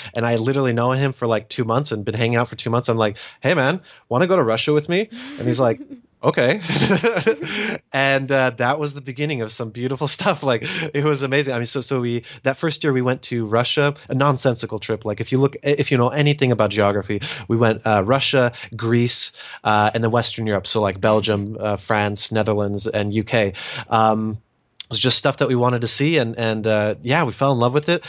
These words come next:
Speaker 1: Um, you know, we, we really discovered hospitality club and couch surfing. That, that's what, uh, like, really helped us, you know, do it again. That was actually the, the main reason we did it again.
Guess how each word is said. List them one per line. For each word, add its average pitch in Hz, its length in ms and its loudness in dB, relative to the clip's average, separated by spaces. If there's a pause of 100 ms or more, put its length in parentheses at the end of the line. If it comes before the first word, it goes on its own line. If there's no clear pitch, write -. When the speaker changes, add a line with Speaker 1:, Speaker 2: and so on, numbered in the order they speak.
(300)
Speaker 1:
Um, 113 540 0 (220)
you 135 100 -6
know, 117 140 2
we, 117 260 -4
we 135 160 -2
really 143 440 2
discovered 123 520 0
hospitality 127 540 0
club 123 220 2
and 104 80 -6
couch 120 220 0
surfing. 131 300 0
That, 113 240 0
that's 117 320 0
what, 110 240 -2 (320)
uh, 107 280 4 (400)
like, 120 220 -2
really 117 600 2
helped 131 320 2
us, - 280 0
you 123 80 -2
know, 104 220 0 (180)
do 127 120 2
it 127 60 4
again. 117 160 2
That 123 100 4
was 117 200 -2
actually 127 260 -2
the, 110 120 -6
the 107 220 -4
main 127 180 4
reason 110 240 0
we 110 60 -4
did 107 180 -6
it 101 80 -8
again. 117 300 0